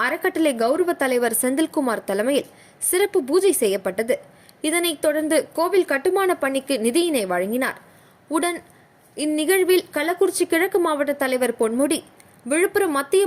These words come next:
மாவட்ட மகளிர் அணி தலைவர் தேவி பாலமுருகன், ஒரே தேசம் அறக்கட்டளை தலைவர் ஹரிகிருஷ்ணன், மாவட்ட இளைஞரணி தலைவர் கார்த்திக், ஒன்றிய செயலாளர் லட்சுமி நாராயணன்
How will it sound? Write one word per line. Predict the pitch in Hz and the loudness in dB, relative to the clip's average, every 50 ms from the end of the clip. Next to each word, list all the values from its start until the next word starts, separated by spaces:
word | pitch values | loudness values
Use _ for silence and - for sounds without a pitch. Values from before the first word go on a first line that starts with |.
| 349 | 4
மாவட்ட | 339 320 294 311 302 311 294 262 240 | 2 0 0 -2 -2 -2 -2 -2 -2
மகளிர் | 240 240 330 320 339 311 - 247 | -2 0 0 0 0 0 0 -2
அணி | 254 247 240 - 247 | -4 -4 -4 -4 -2
தலைவர் | 233 226 233 226 220 - - - 190 226 | -2 0 0 0 0 -2 -2 -2 0 2
தேவி | 240 277 277 302 233 233 | 2 4 2 0 0 0
பாலமுருகன், | 233 226 233 233 233 240 262 254 285 - - - - - - - - - 254 | 0 -2 0 0 0 0 2 0 -2 -4 -4 -12 -20 -20 -20 -18 -10 -4 -2
ஒரே | 302 339 403 427 415 392 | 2 4 4 4 4 4
தேசம் | 370 370 359 - 339 - - - 233 | 2 2 2 -2 -4 -6 -4 -4 -2
அறக்கட்டளை | 262 320 349 - 349 - 320 311 294 285 285 - | -2 -2 -2 -2 -2 0 0 0 0 0 -2 -2
தலைவர் | 254 247 247 226 220 202 208 214 | -2 -2 0 0 0 0 -2 -2
ஹரிகிருஷ்ணன், | 254 269 311 320 - - 320 285 - - 285 285 277 277 - - - - - _ - 233 | -4 -4 -4 -4 -2 -2 -2 -2 -2 -2 -2 -2 -2 -2 -8 -18 -20 -20 -20 _ -4 -2
மாவட்ட | 254 269 294 302 359 359 - 339 311 - - 254 | 0 0 0 -2 -4 -2 -2 -2 -2 0 0 0
இளைஞரணி | 254 269 294 320 330 320 311 294 277 262 214 - - | 2 2 2 0 0 0 0 0 0 -2 -4 -4 -2
தலைவர் | 233 226 226 226 220 208 - - - | 0 0 0 0 0 -2 -4 -4 -6
கார்த்திக், | 240 233 247 254 - - 302 - - - - - - - _ - 262 | -4 -4 -4 -4 -4 -4 -6 -6 -6 -12 -20 -20 -20 -14 _ -2 -2
ஒன்றிய | 285 320 311 349 381 370 349 359 302 269 - | 0 0 2 2 2 4 4 2 0 0 0
செயலாளர் | 285 269 269 285 277 269 269 254 226 208 214 | 2 2 2 2 2 0 0 0 0 0 0
லட்சுமி | 233 233 - - 311 330 320 285 | -2 -2 -6 -4 -2 -2 0 0
நாராயணன் | 262 247 247 247 247 240 247 247 240 | 0 -2 -2 -4 -4 -4 -4 -4 -4